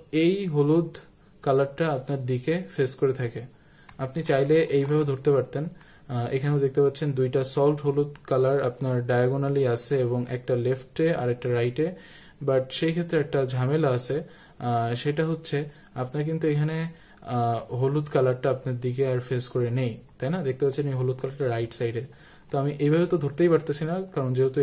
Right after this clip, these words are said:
এটা, আহ, ডায়াগোনাল, but একটা লেফটে থাকার কথা এখানে, আর একটা এখানে, but এটা এখানে উল্টা হয়ে গেছে। তো আমি এইভাবে ধরবো, then আমি ইউজ করব এফ প্রাইম, r u, r prime u prime,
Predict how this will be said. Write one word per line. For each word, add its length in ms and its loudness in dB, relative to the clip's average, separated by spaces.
এটা, 200 0
আহ, 960 -4
ডায়াগোনাল, 420 2
but 180 2
একটা 600 0
লেফটে 640 4
থাকার 220 2
কথা 260 2
এখানে, 200 -2
আর 120 2
একটা 120 0
এখানে, 320 0
but 180 -2
এটা 120 -6
এখানে 280 -4
উল্টা 260 -2
হয়ে 140 0
গেছে। 180 -6
তো 140 -4
আমি 100 -6
এইভাবে 320 0
ধরবো, 200 -4
then 220 6
আমি 160 2
ইউজ 220 0
করব 180 2
এফ 160 2
প্রাইম, 300 2
r 300 2
u, 320 0
r 80 2
prime 300 -2
u 120 0
prime, 260 -2